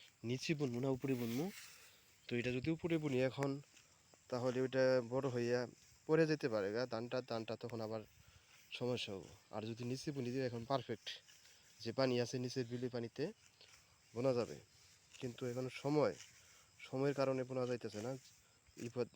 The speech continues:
দ্বিধাবোধ করতেছি। তো আপনারা একটু কমেন্টে জানাবেন যে এখন কি বে-, বিলের মধ্যে বোনা যাবে কি না, যেহেতু ফাল্গুন মাসের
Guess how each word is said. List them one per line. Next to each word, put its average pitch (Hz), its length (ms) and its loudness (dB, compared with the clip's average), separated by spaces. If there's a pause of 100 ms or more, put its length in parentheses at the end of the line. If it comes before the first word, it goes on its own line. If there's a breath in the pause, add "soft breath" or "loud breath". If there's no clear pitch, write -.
দ্বিধাবোধ 113 380 -4
করতেছি। 131 340 -6 (4000 loud breath)
তো - 60 -10 (120)
আপনারা 113 280 -4
একটু - 180 -16
কমেন্টে 120 320 0
জানাবেন 117 380 -2 (100)
যে 113 80 -2 (100)
এখন 107 140 -8 (100)
কি 113 100 -12 (120)
বে-, 113 260 -4 (680 loud breath)
বিলের 113 300 -4
মধ্যে 107 220 -10
বোনা 120 220 0
যাবে 101 220 -4
কি 117 120 -10
না, 123 60 -6 (300)
যেহেতু 113 260 -10 (300)
ফাল্গুন 113 340 -6
মাসের 107 360 -4